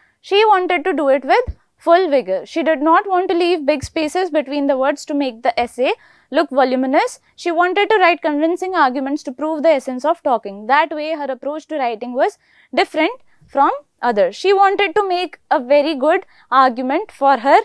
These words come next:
you know, habit of talking. She did not just want to write an essay because her teacher ass-, assigned her that homework, right? She wanted to convince Mister Keesing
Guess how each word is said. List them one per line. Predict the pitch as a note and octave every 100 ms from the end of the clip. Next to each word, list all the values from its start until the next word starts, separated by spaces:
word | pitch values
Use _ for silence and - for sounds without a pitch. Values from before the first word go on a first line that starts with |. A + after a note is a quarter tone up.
| - _ _ _ A#3+
you | C#4
know, | F4+
habit | E4 D4 A3+ C#4
of | F4
talking. | C#4 G#3+ A3 F#3+
She | D#4
did | C#4+ D#4+
not | E4+ F4+
just | D#4+ F4+ D4+
want | D#4 D4+ C#4+
to |
write | D4+ B3+ C4
an | C4+
essay | B3 C4
because | B3 B3+ B3+
her | C#4
teacher | C4 C4 C#4+ C4+
ass-, | - - -
assigned | C4+ C#4 C4+ C#4 B3+
her | A#3 - -
that | A3 G#3
homework, | G#3+ G3+ F3+ E3+ _ _ _ -
right? | D#4+ E4+ - _ _
She | G4+
wanted | G#4+ A4 A4+ A4
to | A4+ G#4
convince | F#4+ G4 G#4
Mister | F4+ F4+ F#4
Keesing | E4 D#4 C4+ F#4